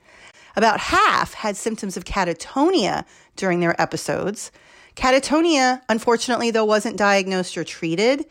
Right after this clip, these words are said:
and when it was treated, it responded well to usual treatments for catatonia. Two-thirds experienced a loss of skills that began after the first psychiatric episode. Of those who had a loss of skills, about half recovered at least moderately.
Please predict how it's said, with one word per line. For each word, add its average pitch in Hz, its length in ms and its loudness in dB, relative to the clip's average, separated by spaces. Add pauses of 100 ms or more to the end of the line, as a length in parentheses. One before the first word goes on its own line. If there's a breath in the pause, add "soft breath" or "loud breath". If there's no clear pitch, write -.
(280 loud breath)
and 220 120 0
when 233 100 2
it 214 80 0
was 233 340 2
treated, 165 560 0 (320 soft breath)
it 214 180 2
responded 220 560 2
well 196 320 4
to 196 140 -8
usual 185 440 -2
treatments 165 380 -4
for 165 100 -8
catatonia. 143 840 -2 (640 soft breath)
Two-thirds 311 840 4
experienced 220 600 -4
a 202 60 0
loss 196 400 0
of 196 60 -6
skills 190 640 2
that - 140 -4
began 185 520 0
after 220 380 -2
the 196 100 -2
first 180 300 -6
psychiatric 165 600 -4
episode. 156 640 -4 (480 soft breath)
Of 202 100 0
those 220 240 4
who 226 100 2
had 226 280 2
a 240 40 2
loss 202 340 2
of 180 80 -8
skills, 156 520 -2 (320 soft breath)
about 190 240 2
half 190 440 0
recovered 165 440 -2
at 170 160 -2
least 175 300 -4
moderately. 147 720 -4